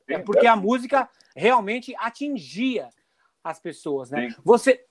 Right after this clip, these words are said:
Speaker 2: você acha que esse negócio das letras do Humberto serem completamente diferentes, cara, dos, do restante dos poetas brasileiros, você acha que foi isso que chamou a atenção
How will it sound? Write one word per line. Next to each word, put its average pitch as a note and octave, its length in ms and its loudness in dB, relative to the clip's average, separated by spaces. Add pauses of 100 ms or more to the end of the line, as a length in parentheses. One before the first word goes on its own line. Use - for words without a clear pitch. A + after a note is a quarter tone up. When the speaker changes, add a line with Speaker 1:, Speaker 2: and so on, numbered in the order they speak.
(140)
Speaker 2:
você B3 380 2
acha C#4+ 320 2
que B3 160 -10
esse B3 160 -8
negócio A3+ 420 -2
das F#3+ 280 -4
letras F3 720 -4
do C#3+ 160 -14
Humberto F#3+ 560 -4
serem G#3 260 -4
completamente G#3 640 -6
diferentes, G3 640 -4
cara, C3 300 -10 (260)
dos, D#3+ 320 -6 (240)
do D#3 120 0
restante G#3 500 4
dos G3 240 -8
poetas F#3 840 0 (240)
brasileiros, F3 540 -8
você F#3+ 180 -6
acha A3 140 -2
que A3+ 80 -12
foi G3 240 0
isso C4 320 -4
que - 100 -20
chamou G3+ 520 0
a G3+ 60 -4
atenção G3 640 -2